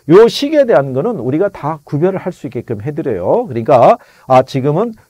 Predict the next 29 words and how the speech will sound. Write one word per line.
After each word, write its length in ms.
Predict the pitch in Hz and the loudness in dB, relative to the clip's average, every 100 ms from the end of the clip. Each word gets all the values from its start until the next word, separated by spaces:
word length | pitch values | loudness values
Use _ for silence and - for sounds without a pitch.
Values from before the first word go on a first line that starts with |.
| - | 0
요런 300 | 147 185 208 | 4 4 2
거구나라는 760 | 160 110 131 180 147 110 165 | -2 -2 0 2 2 -2 -4
정도로만, 920 | 135 101 98 95 90 139 101 180 240 - | -6 -10 -10 -8 -4 -2 0 -2 -4 -4
예, 140 | 117 - _ | -4 -6 _
알아두시면 600 | 113 120 110 101 110 113 | -2 -2 -2 -6 -6 -6
될 180 | 95 82 | -6 -8
거예요. 480 | 113 104 69 139 240 - _ | -6 -4 2 2 2 -4 _
예, 120 | 131 98 _ _ - | -6 -6 _ _ -2
그리고 240 | 180 254 | 2 2
이제 240 | 208 160 135 | 4 4 4
기타 420 | - 180 196 233 | 0 -2 0 2
뭐 220 | 151 147 | 4 2
어림셈법 880 | - 139 180 190 180 185 170 202 190 | 2 2 2 -2 -4 -6 -4 -2 0
뭐 120 | 139 | -2
이런 180 | 127 127 | -2 -4
것들이 300 | 123 120 107 | -6 -4 -6
있을 220 | 87 101 | -6 -4
때, 220 | 120 147 - _ - | 2 2 0 _ 0
예, 140 | 139 | 2
그거는 500 | - 131 143 202 254 | 2 0 2 0 0
여러분들이 640 | 175 120 117 156 - 127 175 | -2 -2 -2 -4 -2 -2 -4
지금은 420 | - 104 127 175 | -8 -6 -6 -8
참고하셔도 800 | - 180 175 170 123 107 95 92 | -8 -6 -4 -4 -4 -6 -8 -10
되겠고요. 520 | 82 80 - 151 - _ _ _ _ - | -10 -10 -4 -2 -4 _ _ _ _ -4
그다음에 300 | 185 254 277 | 4 4 4
이제 200 | 202 165 | 4 4
삼백이 540 | - 233 247 240 151 | 2 -2 0 2 0
페이지에 380 | 147 147 135 123 | 0 -2 0 -2
가면은 560 | 110 101 160 117 180 | -2 -2 -4 -6 -6